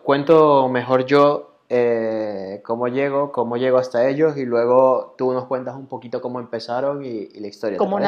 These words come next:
Speaker 2: nacieron, sí. Sí,
Speaker 1: Bueno,
Speaker 2: sí, claro.
Speaker 1: yo, yo llego a Barcelona por mi hermano, mi hermano ya estaba acá, entonces, y mi mujer es española, o sea, tiene la doble nacionalidad, venezolana y española,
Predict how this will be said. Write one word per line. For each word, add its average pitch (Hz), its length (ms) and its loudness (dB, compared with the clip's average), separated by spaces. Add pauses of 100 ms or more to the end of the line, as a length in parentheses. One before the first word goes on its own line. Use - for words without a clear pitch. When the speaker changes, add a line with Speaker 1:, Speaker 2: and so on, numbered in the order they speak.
Speaker 2:
nacieron, 170 380 -2
sí. 170 280 0 (480)
Sí, 196 80 0
Speaker 1:
Bueno, 185 200 4
Speaker 2:
sí, 190 80 -2
claro. 175 320 0 (240)
Speaker 1:
yo, 151 380 2
yo 156 120 0
llego 165 200 2
a 170 40 4
Barcelona 143 480 -2
por 127 140 -4
mi 120 100 -8
hermano, 160 500 -4
mi 131 80 -10
hermano 117 320 -6
ya 127 100 -4
estaba 123 280 -8
acá, 151 420 -6
entonces, 120 1080 -10
y 120 220 -2
mi 117 200 -6
mujer 113 600 -2
es 110 120 -12
española, 147 580 -6
o 123 60 -12
sea, 113 120 -10
tiene 113 160 -4
la 113 100 -4
doble 110 220 -4
nacionalidad, 117 540 -6
venezolana 107 420 -12
y 113 60 -10
española, 151 480 -6